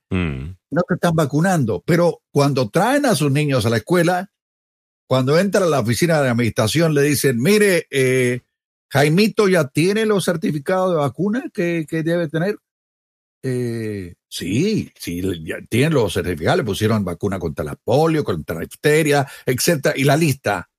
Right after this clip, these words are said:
Speaker 1: Mm.
Speaker 2: Pero ellos no se quieren poner una vacuna que les puede salvar el pellejo, mano. Eso es lo que yo no entiendo. Eh, ¿por qué entra la parte política partidista y lo que dice Trump y los irresponsables de Fox News?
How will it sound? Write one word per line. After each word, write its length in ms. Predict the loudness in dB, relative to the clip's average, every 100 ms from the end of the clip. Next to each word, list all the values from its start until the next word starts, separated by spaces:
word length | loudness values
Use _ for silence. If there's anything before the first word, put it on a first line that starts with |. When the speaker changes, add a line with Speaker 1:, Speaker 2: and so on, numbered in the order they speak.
| _
Speaker 1:
Mm. 300 | -4 -4 -8 -16 0
Speaker 2:
Pero 220 | 4 4
ellos 140 | 4
no 100 | 2
se 120 | 2 2
quieren 220 | 2 0
poner 380 | 0 2 2 0
una 240 | 0 0 0
vacuna 540 | -2 -2 -2 0 0
que 80 | 0
les 160 | 0 0
puede 240 | 0 0
salvar 320 | -2 -2 0
el 140 | -2 -2
pellejo, 500 | -4 -2 -4 -4 -8
mano. 220 | -8 -12 _ _ _ _ _
Eso 180 | -6 0
es 40 |
lo 100 | -2 -2
que 120 | -4
yo 80 | -2
no 80 |
entiendo. 560 | -4 -6 -10 -12 -12 -20 _ _ _ _ _
Eh, 120 | -8 -4
¿por 220 | -2 -4
qué 360 | 0 0 0 _ -2
entra 420 | -2 0 -2 0
la 160 | -2 -2
parte 420 | -2 -2 -2 -4
política 640 | 0 0 0 -2 -4 -4 -4
partidista 920 | -6 -4 0 0 0 0 -2 -2 -4 -16 -4
y 100 | 0
lo 120 | 0
que 140 | 0 0
dice 280 | 0 -2 0
Trump 360 | 2 2 2 0
y 40 |
los 180 | 0 0
irresponsables 800 | 0 -2 -2 -4 -2 0 0 0
de 80 | -2
Fox 320 | -4 -6 -2
News? 520 | 0 2 2 0 -4